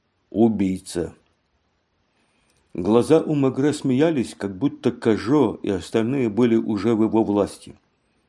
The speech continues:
Это выглядело так странно, что Фернанда удивленно обернулась и неожиданно нахмурилась с озабоченным и встревоженным видом. Чуть позже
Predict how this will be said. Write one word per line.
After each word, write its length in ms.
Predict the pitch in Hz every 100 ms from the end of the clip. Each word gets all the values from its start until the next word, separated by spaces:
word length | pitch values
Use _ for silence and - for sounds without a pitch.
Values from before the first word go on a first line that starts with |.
| _
Это 220 | 135 -
выглядело 640 | 123 131 113 120 127 113 113
так 260 | 123 117
странно, 680 | - 135 143 147 101 82 - _ _ _ _ _ _
что 280 | - 117 110
Фернанда 600 | 127 120 131 127 123 123
удивленно 720 | 131 120 123 120 113 113 110
обернулась 800 | 113 107 107 104 131 147 131 -
и 100 | 127
неожиданно 640 | 113 107 110 127 123 123
нахмурилась 880 | 123 120 131 131 131 123 120 120 _ _ _ _ _
с 100 | -
озабоченным 800 | 127 113 120 120 139 151 139 135
и 160 | - 127
встревоженным 800 | - - 113 107 117 123 120 113
видом. 420 | 101 85 82 71 _ _ _ _ _ _ _ _ _ _ _ _ _ _ _ _
Чуть 300 | - 143 143
позже 500 | - 143 123 156